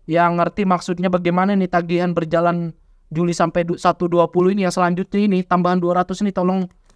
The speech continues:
bales di kolom komentar. Soalnya aku kan yang aku tahu kan aku bayar per bulannya tiga ratus tujuh puluh satu. Dan seharusnya aku bayarnya emang jatuh temponya tanggal dua puluh kan, dan aku pencabutan dilakukan tanggal dua puluh. Seharusnya aku bayar yang bulan se-, bulan kemarin kan, nggak usah yang bulan selanjutnya, nggak usah.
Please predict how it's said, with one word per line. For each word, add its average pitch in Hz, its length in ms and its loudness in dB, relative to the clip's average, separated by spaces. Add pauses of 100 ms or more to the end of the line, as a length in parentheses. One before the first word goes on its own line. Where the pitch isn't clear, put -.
(140)
bales 180 240 2
di 175 80 2
kolom 170 240 0
komentar. 170 560 0
Soalnya 165 320 -2
aku 185 160 -4
kan 233 160 2
yang 196 240 0
aku 165 160 -6
tahu 139 320 -2
kan 220 160 0
aku 214 160 -2
bayar 214 240 0
per 208 80 -4
bulannya 180 240 0
tiga 190 240 -2
ratus 185 240 -4
tujuh 170 160 -4
puluh 180 160 -2
satu. 208 480 -2 (320)
Dan 202 160 0
seharusnya 196 480 2
aku 226 160 -4
bayarnya 196 320 0
emang 220 240 0
jatuh 190 160 -2
temponya 190 400 -2
tanggal 214 160 0
dua 175 160 0
puluh 208 240 0
kan, 202 160 2
dan 208 160 0
aku 196 160 -6
pencabutan 196 320 0
dilakukan 180 400 0
tanggal 185 160 0
dua 175 160 0
puluh. 202 400 0 (320)
Seharusnya 208 320 0
aku 233 80 0
bayar 185 320 2
yang 185 80 2
bulan 175 160 2
se-, 175 240 -6
bulan 165 320 0
kemarin 175 320 2
kan, 170 160 0
nggak 180 80 0
usah 165 320 -2 (320)
yang 175 200 -4
bulan 170 200 -4
selanjutnya, 180 600 -2
nggak 165 160 2
usah. 175 400 2